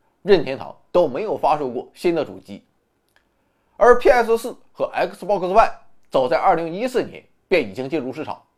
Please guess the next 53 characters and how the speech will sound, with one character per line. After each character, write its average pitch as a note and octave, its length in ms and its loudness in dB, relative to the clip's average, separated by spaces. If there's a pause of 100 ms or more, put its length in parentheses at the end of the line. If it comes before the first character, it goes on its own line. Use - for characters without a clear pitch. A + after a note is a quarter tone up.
(1120)
对 D4+ 160 6
于 C4+ 60 4
任 C4+ 220 4
天 C4 140 4
堂 F#3+ 160 0
的 G#3 80 0
缺 A3 240 -2
席， - 300 -10 (300)
其 E3+ 180 -2
实 - 220 -10
也 A2 160 -6
可 - 120 -6
以 A3+ 140 -2
理 C4+ 200 -6
解， - 140 -18 (800)
毕 D4 160 2
竟 B3 140 4
在 G#3+ 160 6
N A#3 160 2
六 G#3+ 160 2
四、 F3 200 -12 (220)
N A3 180 2
G G3 140 0
C、 D#3+ 320 -4 (120)
V C4+ 300 2 (200)
和 C#3+ 200 0
V A3+ 240 0
U A#3 220 0 (220)
四 D#4 360 -6
代 F3 220 4
主 G2+ 180 -14
机 B2 160 -8
中， A#2+ 160 -4 (800)
除 D4 220 0
了 B3 140 10
V B3+ 220 0 (220)
在 C3 160 -2
销 G3 280 4
量 G3+ 200 4
上 - 180 -8 (240)
还 - 180 -8
看 G#3+ 220 2
得 F3+ 80 -2
过 F#3+ 160 -2
去 E3+ 120 -6
之 E3+ 80 -4
外， F#3+ 180 0 (520)
啊， - 120 -20
其 A3+ 200 -4
他 G#3+ 180 4
那 F#3+ 100 -2
三 C#3 260 -2
个 - 80 -14